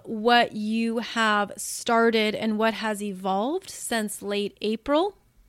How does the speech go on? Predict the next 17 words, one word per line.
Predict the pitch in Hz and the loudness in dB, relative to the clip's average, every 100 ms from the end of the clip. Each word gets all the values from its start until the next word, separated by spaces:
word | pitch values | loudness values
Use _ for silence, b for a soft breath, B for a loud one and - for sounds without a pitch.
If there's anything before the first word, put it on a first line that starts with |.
| _ _ - | _ _ 2
It's | 233 - | 2 4
the | 254 | 4
midpoint | 233 233 240 254 - - 254 269 359 - - - | 4 6 4 4 -4 -2 0 2 -2 -6 -6 2
of | 233 240 220 | 4 4 2
eclipse | 240 - - 226 - | -6 -10 -6 -6 -6
season. | - - 240 247 285 302 370 - _ _ _ | -10 -2 -2 2 2 0 -2 -10 _ _ _
And | - 269 | 6 8
it | 285 269 | 8 6
can | 285 214 | 2 4
also | 269 269 294 247 | 4 4 0 0
be | 247 247 | 0 0
a | 233 | -2
turning | 226 - - 247 233 220 | -6 -8 -4 0 0 -2
point, | - - 202 190 - - B B - | -6 -6 -6 -4 -8 -10 B B -2
a | 233 | 0
turning | - - 254 254 254 | 0 0 2 2 0
point | - - 233 226 - | -4 -4 -2 -2 -6